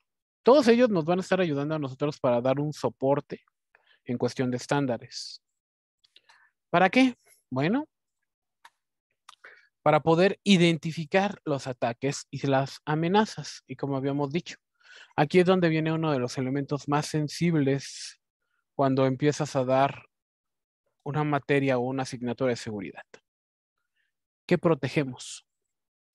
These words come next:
Nosotros como programadores, como ingenieros en sistemas, como en informática, cómputo, o simplemente que seamos los responsables del sistema, lo que vamos a estar protegiendo es el hardware, el software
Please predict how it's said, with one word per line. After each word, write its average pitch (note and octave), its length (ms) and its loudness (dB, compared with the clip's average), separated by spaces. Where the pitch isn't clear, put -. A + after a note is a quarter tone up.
Nosotros G#3+ 580 4
como D3 300 2
programadores, C#3 840 0
como C3+ 220 -4
ingenieros C#3+ 480 -2
en B2 100 -6
sistemas, E3 800 -2
como C3+ 420 0
en B2 100 -2
informática, D#3 920 -2
cómputo, D3+ 640 -2
o C3 100 -6
simplemente E3+ 540 2
que C#3 120 -6
seamos D3+ 340 -2
los C3+ 180 2
responsables C#3+ 1120 0
del C3 180 -2
sistema, D3 400 -2
lo D3+ 120 2
que D#3+ 100 4
vamos F#3+ 160 4
a - 20 -12
estar G3 180 4
protegiendo D#3 480 -2
es - 80 -4
el C#3 140 0
hardware, A3 340 0
el D3 100 -4
software D3 400 -4